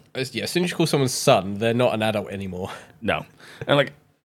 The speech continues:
Speaker 2: Chandler's response, like, of "Okay, Dad," is so weird. It's like, it's, I know it's meant to be sarcastic, but it's just,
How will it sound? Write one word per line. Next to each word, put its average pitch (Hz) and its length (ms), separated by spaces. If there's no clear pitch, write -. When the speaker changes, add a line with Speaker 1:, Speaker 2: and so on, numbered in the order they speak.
Speaker 2:
Chandler's 170 320
response, 139 420
like, 120 240
of 117 140
"Okay, 117 340
Dad," 98 300
is 135 100
so 190 240
weird. 107 420
It's 107 100
like, 120 140
it's, 135 180
I - 60
know 202 60
it's 156 120
meant 139 240
to 131 60
be 120 100
sarcastic, - 680
but - 260
it's 76 180
just, - 300